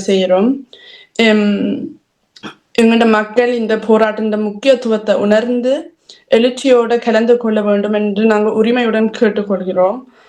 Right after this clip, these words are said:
ஆனாலும், இதில் கலந்து கொள்ள முடியாதவை, எம், தமது இணைய தளங்களில், எ, பகிர்ந்து,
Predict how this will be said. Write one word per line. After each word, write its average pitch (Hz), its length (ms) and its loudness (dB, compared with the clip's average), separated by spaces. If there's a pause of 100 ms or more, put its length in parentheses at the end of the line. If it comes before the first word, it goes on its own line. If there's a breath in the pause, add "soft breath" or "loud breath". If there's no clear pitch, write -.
(200 soft breath)
ஆனாலும், 262 1040 0
இதில் 226 380 0
கலந்து 240 460 2
கொள்ள 214 560 -2
முடியாதவை, 226 1040 0 (480 soft breath)
எம், 214 300 2
தமது 220 640 2
இணைய 240 560 2
தளங்களில், 226 840 0
எ, 214 180 2
பகிர்ந்து, 233 720 0